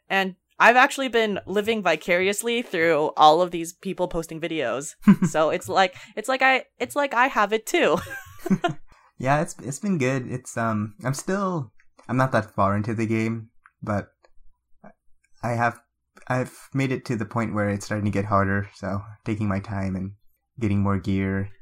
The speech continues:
Speaker 1: What's the, uh, how much time have you spent actually playing the single player versus the multiplayer on
Speaker 2: I'm not sure.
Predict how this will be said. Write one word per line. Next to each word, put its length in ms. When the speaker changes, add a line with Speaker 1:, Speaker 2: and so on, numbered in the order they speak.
Speaker 1:
What's 260
the, 220
uh, 240
how 240
much 180
time 220
have 100
you 80
spent 480
actually 340
playing 240
the 80
single 320
player 400
versus 640
the 400
multiplayer 760
on 140
Speaker 2:
I'm 100
not 260
sure. 640